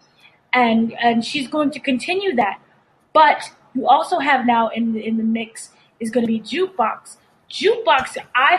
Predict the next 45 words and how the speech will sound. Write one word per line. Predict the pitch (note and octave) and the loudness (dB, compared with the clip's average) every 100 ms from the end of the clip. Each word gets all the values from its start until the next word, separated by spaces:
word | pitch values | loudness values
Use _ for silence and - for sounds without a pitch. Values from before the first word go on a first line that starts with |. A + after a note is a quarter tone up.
| - | 0
feel, | G#3 G3+ - | -8 -10 -6
has | A#3+ A#3+ | -4 -4
the | B3+ | -4
ability | A#3 - C#4 D#4+ D4+ C#4+ G#3+ | -6 0 0 0 -4 -8 -6
to | A#3+ | -2
manipulate | A#3+ A3+ A3+ A#3+ D#4+ - A3+ A3+ A3 | 0 2 2 0 -2 -6 -6 -6 -8
her | - - - _ _ _ _ _ _ _ _ _ | -8 -8 -10 _ _ _ _ _ _ _ _ _
with | A3+ A3 | -6 -2
that | A#3 A3 | -2 0
whole | C#4 C#4 | 4 4
sympathetic | - D4 A#3+ B3 B3+ B3+ B3 - - _ _ _ _ _ | 2 -4 -4 -4 2 4 4 0 -12 _ _ _ _ _
you | C#4 | 0
know, | A#3+ | 2
"I'm | A#3+ - F#4+ | 2 0 -4
kinda | - G#4 G#4 | 0 2 4
like | G#4+ G#4+ G#4+ | 2 -2 -2
you, | B4 A#4 | -2 0
but | F#4 | 0
a | G4+ | 2
younger | G#4 A4+ G4+ | 0 0 -2
version." | F#4+ E4+ C#4+ B3+ | 0 0 0 -4
And | A#3+ | -4
even | E4 G#4+ F#4 | -4 -4 0
though | D#4+ D#4 C4+ | 2 2 0
we | C#4+ | -8
didn't | B3+ C#4 B3+ | -8 -8 -12
see | C#4+ C#4 | -8 -2
that | A#3+ - - | 0 -2 -4
with | A3+ A3+ | -8 -2
this | B3+ B3 | -2 -2
episode, | B3 C4+ C#4 C#4 C4+ C4+ - - - _ | -6 -6 -4 0 0 -2 -14 -20 -20 _
where | A3 | -6
she | B3 | -2
basically | A#3+ C4+ B3+ C4 B3 | 2 2 2 -2 0
told | C4 B3 | 2 4
her | B3 | 4
to | A3 | 2
get | - A#3+ | 0 0
away | A3+ A3+ | 2 0
from | A3+ C#4 | 0 0
her | C#4 D#4 D#4+ - _ _ | 2 2 0 -8 _ _
multiple | G#3+ A#3 A#3+ C4+ B3 C4 | 0 2 2 -2 0 -2
times, | B3 B3+ B3 C#4+ D4+ - | 0 0 2 2 0 -6
you | B3+ | -6
know, | A3+ A3+ | -2 -4